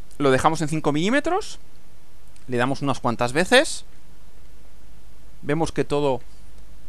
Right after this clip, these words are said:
que va funcionando bien. Voy a acercarlo un poquito más para que veáis ya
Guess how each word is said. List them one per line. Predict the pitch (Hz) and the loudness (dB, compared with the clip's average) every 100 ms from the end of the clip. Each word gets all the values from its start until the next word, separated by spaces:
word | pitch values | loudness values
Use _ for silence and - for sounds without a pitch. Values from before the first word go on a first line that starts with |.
| - - - - - - - - | -4 -4 -4 -4 -4 -4 -4 -2
que | 131 | 4
va | 131 | 4
funcionando | 135 160 151 143 131 120 | 4 2 2 2 2 2
bien. | 151 202 | 2 2
Voy | 165 | 2
a | |
acercarlo | 202 214 196 185 185 | 2 2 2 2 2
un | 175 | 0
poquito | 170 170 165 | -2 -2 0
más | 156 185 226 - - - - - - - - - - - - - - - | 2 2 0 -2 -2 -2 -4 -4 -2 -2 -2 -2 -2 -2 -2 -2 -2 -2
para | 135 | -2
que | - 131 | 0 2
veáis | 127 135 151 | 4 4 4
ya | 147 156 | 4 4